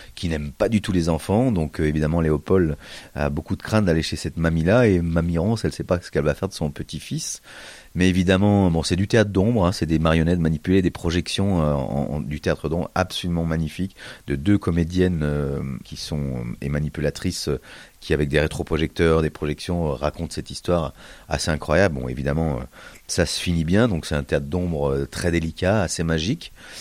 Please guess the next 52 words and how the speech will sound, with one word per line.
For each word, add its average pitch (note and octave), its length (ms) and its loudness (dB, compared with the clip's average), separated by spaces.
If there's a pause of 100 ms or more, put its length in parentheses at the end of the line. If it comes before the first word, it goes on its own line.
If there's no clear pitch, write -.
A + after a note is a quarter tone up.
(180)
Et C2 120 -4
donc D2+ 200 -4
on C2 60 -8
commence C#2+ 320 -4
à C2+ 100 -8
ça, - 160 0
on G2 100 4
sera - 160 -2
dans C#2+ 100 0
une D#2 120 -2
grande D#2+ 240 0
proximité D2+ 480 -4
à D2 80 0
Badin. D2 360 -2
Donc F#2 100 -4
voilà, C2 160 -6
c'est - 100 -12
un, C2+ 140 -10 (420)
un D#2+ 140 0
très G#2 260 -2
beau G#2 140 4
rendez-vous F2 400 2
d'une D#2 240 -2
belle F#2 300 2
équipe. G2+ 440 -2
Euh, D2+ 140 2
en D2 80 0
tous D2+ 140 -6
les D#2 80 0
cas, G2+ 140 0
euh, D#2 340 -2 (420)
on D#2 80 -2
est D#2+ 80 0
ravis D#2+ 200 0
de G#2 60 -6
montrer E2 260 -4
ce - 140 -6
spectacle G#2+ 460 -2
qui, F2+ 300 2
euh, D2 220 2 (400)
a E2+ 200 4
non E2+ 160 -2
seulement E2+ 320 -2
dans E2 120 0
son D#2+ 200 -6
histoire, A2 400 0
mais F2 60 -2
aussi G#2 320 -2
une F2 160 -2
dimension D#2+ 520 -2
évidemment D#2 320 -2
plastique, D2+ 580 -6